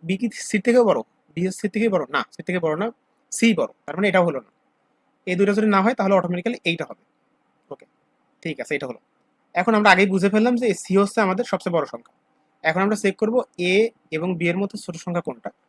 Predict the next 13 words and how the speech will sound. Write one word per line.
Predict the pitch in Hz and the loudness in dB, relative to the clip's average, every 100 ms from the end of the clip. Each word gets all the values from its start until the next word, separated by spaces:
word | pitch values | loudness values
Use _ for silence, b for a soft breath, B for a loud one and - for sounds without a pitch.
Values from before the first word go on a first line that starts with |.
| _ | _
ওইটাই | 170 180 190 | -2 0 0
হবে | 202 185 | 0 -2
আমাদের | 165 165 226 - _ _ _ | -4 -2 -4 -6 _ _ _
সবচেয়ে | 180 - 175 | -6 -6 -8
ছোট | 156 | -10
সংখ্যা। | - 117 - _ _ _ _ _ | -12 -16 -20 _ _ _ _ _
আচ্ছা, | 127 - _ _ _ _ _ | -16 -16 _ _ _ _ _
চেক | - 202 | -4 0
করলাম | 170 226 _ - | 0 -2 _ -2
এ | 190 202 226 254 _ _ _ - | 2 4 2 -2 _ _ _ -6
কি | 202 214 | -6 -6
বিট | 160 175 170 | -6 -6 -6
থেকে, | 196 226 | -4 -2